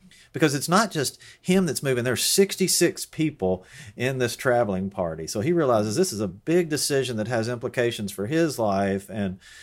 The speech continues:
and for the life of his family. So he wants to hear from the Lord. So I, I think that's really important. When we have an important decision in our life,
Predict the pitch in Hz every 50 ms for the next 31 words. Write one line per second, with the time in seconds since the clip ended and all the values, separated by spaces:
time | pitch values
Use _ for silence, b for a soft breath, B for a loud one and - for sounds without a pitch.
0 | B B B - 110 104 104 113 104 104 107 110 110 101 101 90 87 - - 117
1 | 110 104 98 92 87 - 107 101 170 165 160 131 - - 101 95 131 123 101 -
2 | 113 98 95 95 110 113 107 101 98 - 131 143 160 139 151 185 190 220 196 -
3 | 151 123 - - - - 90 110 117 127 131 127 117 107 104 101 101 120 113 107
4 | 87 104 107 117 143 160 160 147 120 101 98 98 - - 139 147 151 143 147 139
5 | 127 - - 135 135 131 123 127 127 120 117 107 101 98 92 90 87 87 - _
6 | - - - -